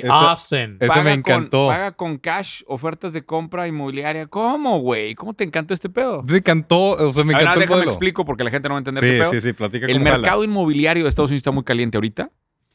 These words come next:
Speaker 3: Entonces, si tú, de, de hecho, este, recientemente yo tengo un grupo importante de agentes inmobiliarios en Estados Unidos, se llama Mil Millones,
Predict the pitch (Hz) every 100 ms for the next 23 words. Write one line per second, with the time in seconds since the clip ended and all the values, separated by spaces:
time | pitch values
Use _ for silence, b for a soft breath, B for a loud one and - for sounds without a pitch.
0 | _ _ 131 120 123 180 196 - 104 107
1 | 113 127 156 139 101 - 98 90 - 92
2 | 92 95 113 117 127 120 120 113 120 117
3 | 110 107 120 107 92 92 87 110 107 113
4 | 98 90 101 - 95 92 104 95 90 -
5 | 101 101 98 95 92 98 101 123 147 147
6 | 180